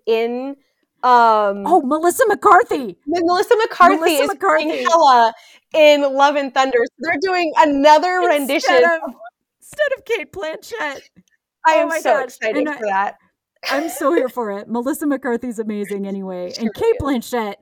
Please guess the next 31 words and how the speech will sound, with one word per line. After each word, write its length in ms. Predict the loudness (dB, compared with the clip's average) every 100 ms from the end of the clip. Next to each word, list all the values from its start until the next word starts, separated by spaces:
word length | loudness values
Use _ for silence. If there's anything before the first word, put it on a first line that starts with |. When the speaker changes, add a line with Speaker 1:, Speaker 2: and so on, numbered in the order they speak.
| _ _ _
Speaker 2:
oh 120 | -6
my 160 | -4 -4
God. 500 | -6 -6 -6 -10 -18 _ _ _
She 200 | -10 -6
was 160 | -6 -8
Speaker 1:
Queen. 380 | -8 -8 -8 -6
Speaker 2:
those, 220 | -8 -8 -20 _ _ _
I 160 | -8 -6
just 360 | -8 -16 _ _ _ _ _ _ -16
love 320 | -10 -10 -8
that 220 | -10 -10
so 220 | -8 -8
much. 140 | -8 -8
Everything 320 | -6 -6 -6
about 220 | -6 -8 -10
Ragnarok 580 | -10 -8 -8 -8 -10 -12 -12
Speaker 1:
Queen. 60 |
Speaker 2:
makes 220 | -12 -10 -12
me 100 | -12
happy. 320 | -12 -14 -12
I 20 |
just 300 | -8 -6 -6
Speaker 1:
No. 60 | -10
Speaker 2:
love 160 | -12 -14
all 240 | -12 -10
of 100 | -10
it 160 | -16 _
from 160 | -20
start 240 | -18 -20 -20
to 80 |
finish. 380 | -18 -18 -18 -20